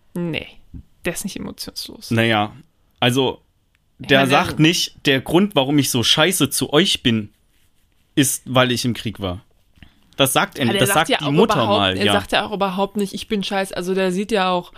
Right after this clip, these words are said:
Speaker 2: Der sieht halt nicht ein, dass
Speaker 1: er
Speaker 2: er
Speaker 1: kann
Speaker 2: sich
Speaker 1: das ja auch
Speaker 2: scheiße
Speaker 1: nicht
Speaker 2: findet.
Speaker 1: einsehen, weil, ja, weil er halt auch immer betrunken ist und so. Also ich meine, nachher sieht er es ja wahrscheinlich irgendwie ein, weil er dann da trotzdem hingeht und seinen Sohn rausboxt, bla bla, ja. Aber, ähm,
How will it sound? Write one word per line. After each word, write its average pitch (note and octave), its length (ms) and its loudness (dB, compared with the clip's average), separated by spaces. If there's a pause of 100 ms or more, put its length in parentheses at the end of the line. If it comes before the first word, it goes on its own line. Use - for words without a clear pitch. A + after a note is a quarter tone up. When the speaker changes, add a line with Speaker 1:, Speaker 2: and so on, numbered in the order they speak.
(100)
Speaker 2:
Der A#2+ 80 -2
sieht D#3 160 -2
halt D3 140 4
nicht - 180 -4
ein, D3 160 4
dass A#2+ 140 2
Speaker 1:
er G#2+ 60 0
Speaker 2:
er - 20 2
Speaker 1:
kann G2 100 2
Speaker 2:
sich G#3 100 0
Speaker 1:
das - 20 -2
ja F#3+ 80 0
auch - 20 2
Speaker 2:
scheiße F#3+ 100 0
Speaker 1:
nicht F#3 60 -6
Speaker 2:
findet. - 180 -6
Speaker 1:
einsehen, F#3 320 0
weil, F3 680 -4
ja, F#3 320 -8
weil F3+ 160 -2
er F#3 100 -4
halt F#3 140 -12
auch F#3+ 100 -16
immer G3 140 -8
betrunken G3 380 -14
ist G3+ 140 -16
und - 80 -14
so. G3 360 -4
Also A3 200 -2
ich A3 80 -2
meine, A3+ 160 0
nachher G#3+ 320 0
sieht F#3+ 200 -6
er A#3 60 0
es G3+ 60 -4
ja F#3+ 100 -2
wahrscheinlich G3 400 -4
irgendwie G3+ 260 -6
ein, F#3+ 280 -2
weil F#3 100 0
er F#3 80 0
dann F3+ 140 -2
da F3+ 100 -4
trotzdem F#3+ 380 -8
hingeht F#3+ 280 -2
und F3+ 120 -6
seinen F3 180 -6
Sohn F3+ 160 -6
rausboxt, F3 480 -12
bla E3+ 140 -10
bla, - 200 -10
ja. - 200 -14 (680)
Aber, F#3 420 2
ähm, F3 360 -4